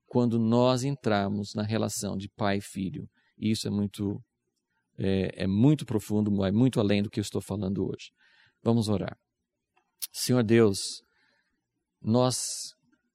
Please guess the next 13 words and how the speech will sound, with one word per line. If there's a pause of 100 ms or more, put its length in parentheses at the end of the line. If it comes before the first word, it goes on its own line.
(540)
cremos
que
a
tua
palavra
é
vida (1000)
e
vai,
às
vezes, (120)
totalmente
contra